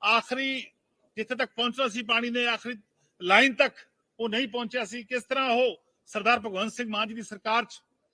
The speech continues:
ਉਹ ਪਾਣੀ ਪਹੁੰਚਾਉਣ ਦਾ ਕੰਮ ਕੀਤਾ ਗਿਆ। ਇਹ ਸਾਰਾ ਲੇਖਾ ਜੋਖਾ ਪੰਜਾਬ ਦੀ ਵਿਧਾਨ ਸਭਾ ਦੇ ਅੰਦਰ ਅੱਜ ਮਾਨਯੋਗ ਗਵਰਨਰ ਸਾਹਿਬ ਨੇ ਰੱਖਿਆ। ਪਰ ਲੇਕਿਨ ਅਫਸੋਸ, ਜਿਸ ਕਾਂਗਰਸ ਪਾਰਟੀ ਨੇ ਪਿਛਲੇ ਪੰਜ ਸਾਲ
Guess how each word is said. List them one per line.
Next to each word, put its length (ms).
ਉਹ 80
ਪਾਣੀ 340
ਪਹੁੰਚਾਉਣ 400
ਦਾ 100
ਕੰਮ 220
ਕੀਤਾ 320
ਗਿਆ। 240
ਇਹ 80
ਸਾਰਾ 380
ਲੇਖਾ 340
ਜੋਖਾ 480
ਪੰਜਾਬ 380
ਦੀ 80
ਵਿਧਾਨ 300
ਸਭਾ 220
ਦੇ 100
ਅੰਦਰ 300
ਅੱਜ 120
ਮਾਨਯੋਗ 340
ਗਵਰਨਰ 260
ਸਾਹਿਬ 220
ਨੇ 60
ਰੱਖਿਆ। 380
ਪਰ 100
ਲੇਕਿਨ 300
ਅਫਸੋਸ, 560
ਜਿਸ 240
ਕਾਂਗਰਸ 420
ਪਾਰਟੀ 380
ਨੇ 240
ਪਿਛਲੇ 340
ਪੰਜ 280
ਸਾਲ 340